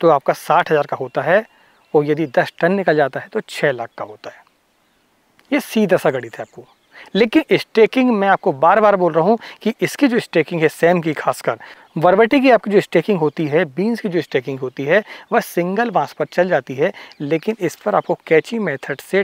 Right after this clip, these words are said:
डबल बांस आपको लगाना पड़ेगा। दूसरा, आपको इसकी दूरी जो है आपको पर्याप्त रखनी होगी,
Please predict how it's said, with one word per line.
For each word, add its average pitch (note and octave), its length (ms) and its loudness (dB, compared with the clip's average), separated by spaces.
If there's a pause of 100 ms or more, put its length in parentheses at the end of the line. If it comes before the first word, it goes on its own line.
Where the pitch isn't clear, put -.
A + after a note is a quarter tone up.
(160)
डबल F#3 240 2
बांस C#3+ 280 -4
आपको C3 200 -6
लगाना A#2+ 340 -6
पड़ेगा। G#2+ 380 -14
दूसरा, E3+ 320 0
आपको D#3+ 340 2
इसकी - 260 -6
दूरी E3+ 320 -4
जो D3 160 -6
है C3 120 -8
आपको B2 260 -12
पर्याप्त B2+ 380 -6
रखनी A#2+ 280 -8
होगी, A#2 280 -8